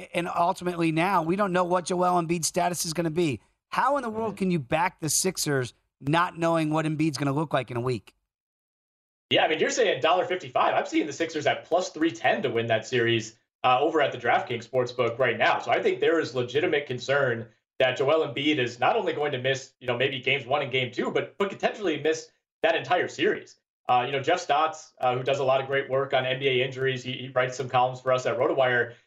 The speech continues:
Speaker 2: You know, he noted that last time Embiid suffered this injury, I think it was during, uh, the twenty seventeen eighteen season, he ended up missing ten games, and eight of those, uh, were playoff games. So, you know, this is not an injury that you can necessarily play through. Like, I, I assume at some point he'll throw a mask on, he'll try to gut through it, but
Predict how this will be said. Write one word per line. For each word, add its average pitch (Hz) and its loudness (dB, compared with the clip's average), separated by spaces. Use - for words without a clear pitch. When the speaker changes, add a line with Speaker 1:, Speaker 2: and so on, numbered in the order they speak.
Speaker 2:
You 147 2
know, 135 0
he 190 -2
noted 202 2
that 143 2
last 147 0
time 151 0
Embiid 135 -6
suffered 143 -2
this 123 -4
injury, 123 -4
I 107 0
think 160 -6
it 151 2
was 123 -2
during, 131 -2
uh, 117 4
the 120 -4
twenty 151 -2
seventeen 143 -2
eighteen 131 -2
season, 120 0
he 160 4
ended 226 2
up 143 0
missing 160 -2
ten 185 -2
games, 139 -2
and 123 0
eight 147 2
of 160 2
those, 143 2
uh, 117 4
were 135 0
playoff - 0
games. - -8
So, 139 0
you - 0
know, - 0
this 214 2
is - -4
not 190 2
an 175 -2
injury 180 0
that 139 0
you 147 -10
can 135 -4
necessarily 147 0
play 143 0
through. 151 0
Like, 127 0
I, 123 -2
I 131 2
assume 208 0
at - 2
some 170 -2
point 175 0
he'll 151 0
throw 147 2
a 127 -2
mask 170 2
on, 170 4
he'll 123 -4
try 151 0
to 160 -2
gut 151 -2
through 175 2
it, 143 -2
but 135 0